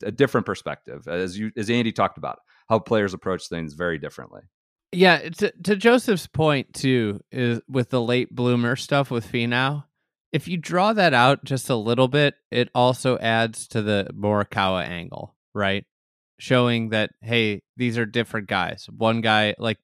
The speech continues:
Speaker 2: burst onto the scene is winning majors. The other guy struggled. I loved, I loved the Finau quote of, "There was no plan B for me. M-,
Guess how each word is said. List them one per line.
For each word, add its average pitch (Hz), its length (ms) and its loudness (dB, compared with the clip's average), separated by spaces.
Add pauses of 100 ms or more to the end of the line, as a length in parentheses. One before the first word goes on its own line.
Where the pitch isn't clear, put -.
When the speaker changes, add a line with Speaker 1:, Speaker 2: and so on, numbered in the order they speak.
Speaker 2:
burst 117 300 2
onto 107 220 2
the 98 80 -6
scene 104 320 -6
is 95 180 -6
winning 98 320 -4
majors. 98 680 -2 (280)
The 117 80 2
other 117 200 2
guy 104 160 2
struggled. 95 560 -2 (420)
I 139 140 2
loved, 131 640 4 (300)
I 117 60 -6
loved 117 680 2 (140)
the 117 80 -2
Finau 110 520 0
quote 98 360 -4 (360)
of, 107 300 -2 (440)
"There 120 100 2
was 120 180 2
no 123 200 6
plan 120 480 0
B 110 320 -2
for 104 200 -6
me. 92 380 -6 (180)
M-, 101 100 -10